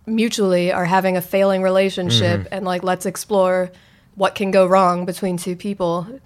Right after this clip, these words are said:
Speaker 1: Like,
Speaker 2: Yeah.
Speaker 1: anytime he's at his best, he's in this very mutual headspace of, like, you and me and what the problems are.
Speaker 2: Yeah. I think I realized I was an adult when I realized that Tunnel of Love is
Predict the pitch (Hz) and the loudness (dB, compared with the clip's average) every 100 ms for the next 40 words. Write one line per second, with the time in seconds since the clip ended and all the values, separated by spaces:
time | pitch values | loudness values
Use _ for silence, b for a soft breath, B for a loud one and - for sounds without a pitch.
0 | b b b _ _ - - 226 226 240 | b b b _ _ -4 2 2 4 4
1 | 226 208 190 185 185 185 202 185 175 - | 4 2 2 2 0 0 2 2 2 -6
2 | - 180 175 - - b b b b b | -8 -8 -8 -12 -14 b b b b b
3 | b _ 196 190 185 190 190 185 175 190 | b _ -2 0 0 4 4 4 2 0
4 | 190 202 180 175 175 175 b b b 196 | -2 0 2 2 -2 -6 b b b -4
5 | 190 - 180 175 170 - 202 185 180 170 | -4 -2 -2 -2 -2 -6 -6 -4 -4 -4
6 | 175 185 196 185 190 202 196 190 180 175 | -6 -4 -2 0 -2 0 0 0 -2 -2
7 | 175 175 180 170 170 202 - 196 190 185 | -4 -4 -6 -6 -8 -10 -16 -4 -2 -2
8 | 180 185 180 180 175 175 165 170 185 _ | 0 2 2 0 -2 -2 -2 -4 -8 _
9 | _ 123 101 87 - - _ - 123 139 | _ -4 -2 -2 -4 -12 _ -4 2 6
10 | 143 123 117 110 98 107 95 98 95 104 | 8 8 8 6 4 0 0 -2 -2 -2
11 | - 107 - - 98 107 104 101 - - | -4 -6 -4 -4 -6 -6 -8 -10 -10 -8
12 | - - - - 117 - | -8 -6 -6 -6 -10 -14